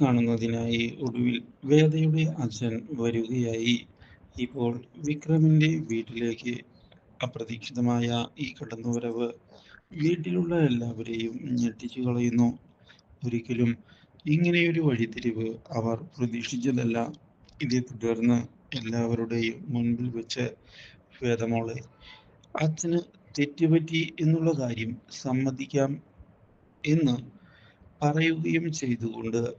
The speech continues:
അച്ഛൻ വരികയും, "അതുകൊണ്ട് തന്നെ ഇനി നിങ്ങൾ എൻ്റെ കൂടെ വീട്ടിലേക്ക് വരികയാണ് വേണ്ടത്" എന്ന് അറിയിക്കുകയും ചെയ്യുന്നു. അപ്രതീക്ഷിതമായ ഈ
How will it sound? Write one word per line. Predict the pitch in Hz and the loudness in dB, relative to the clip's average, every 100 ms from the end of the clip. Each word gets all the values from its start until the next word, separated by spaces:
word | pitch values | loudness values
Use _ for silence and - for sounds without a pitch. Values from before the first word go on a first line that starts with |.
| 127 | -8
അച്ഛൻ | 123 - 131 123 | -8 -6 -2 0
വരികയും, | 123 113 117 120 117 - - - - - 143 | -2 -2 0 0 -2 -8 -20 -20 -20 -8 -4
"അതുകൊണ്ട് | 120 117 117 117 117 | -2 -2 -4 -8 -6
തന്നെ | 117 120 120 - - - - - | -2 -2 -4 -10 -20 -20 -20 -8
ഇനി | - 117 120 120 - - - _ 156 131 | 0 2 2 0 -10 -20 -20 _ -6 0
നിങ്ങൾ | 156 151 123 113 - _ - | 2 4 2 0 -8 _ 0
എൻ്റെ | 156 170 175 | 2 4 2
കൂടെ | 170 170 175 160 117 | 2 0 -2 0 4
വീട്ടിലേക്ക് | 120 120 139 143 139 131 120 147 117 120 | 4 4 0 0 0 -8 -10 -10 -4 0
വരികയാണ് | 123 127 135 143 120 113 120 117 - _ - - - - - - - 131 | 2 0 2 2 0 -2 -4 -6 -12 _ -20 -20 -20 -20 -20 -20 -10 4
വേണ്ടത്" | 151 185 180 165 180 180 151 | 6 8 8 6 2 0 0
എന്ന് | 113 117 117 - - 123 | 0 2 0 -2 -4 0
അറിയിക്കുകയും | 123 135 - 113 117 113 127 | 0 -2 -4 -2 -2 -2 -4
ചെയ്യുന്നു. | 131 117 117 120 117 - - - - | -2 0 2 2 0 -10 -20 -16 -14
അപ്രതീക്ഷിതമായ | - 117 117 117 123 120 117 117 117 117 120 | -12 -8 -8 -6 -2 0 2 0 0 -2 -4
ഈ | - | -4